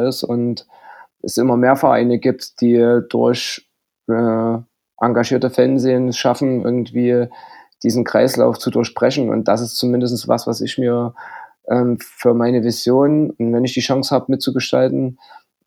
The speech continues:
äh, groß auf die Fahne geschrieben hab, weil ich da keinen Bock mehr drauf hab. Für mich ist das jetzt, na-, also ich bin jetzt hier in der dritten oder vierten Rettungsaktion, die ich mit begleitet hab.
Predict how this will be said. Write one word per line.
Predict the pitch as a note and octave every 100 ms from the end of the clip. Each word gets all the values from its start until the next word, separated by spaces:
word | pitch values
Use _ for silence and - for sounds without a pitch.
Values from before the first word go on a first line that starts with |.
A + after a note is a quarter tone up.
| -
äh, | A#2+ A#2
groß | A#2 C3+
auf | C3+
die | B2+
Fahne | A#2 B2 C#3+
geschrieben | C#3 - G#2 G#2
hab, | G2 -
weil | G2+
ich | G#2 -
da | A2+
keinen | A2+ A#2
Bock | A#2+ A#2+
mehr | C3
drauf | - G2+ G2+
hab. | F#2+
Für | - G2+
mich | G#2 A#2
ist | -
das | A2+ - -
jetzt, | G#2+ A2 -
na-, | A2 - - -
also | - A2 G#2+
ich | -
bin | A2+
jetzt | A2 -
hier | A#2+ A#2
in | A#2
der | A2 A2+ A2+ - - - - - -
dritten | - C#3 C#3+ C3
oder | A#2 A#2+ A2
vierten | - C#3+ C#3 C#3+ C#3 C3 C3 - _ - - -
Rettungsaktion, | C3+ D3 C#3 - C3+ - D3 C#3+ C#3+
die | C3+
ich | C3+ -
mit | C#3+
begleitet | C#3+ C#3+ C#3 C#3 C#3+ C#3
hab. | D3 -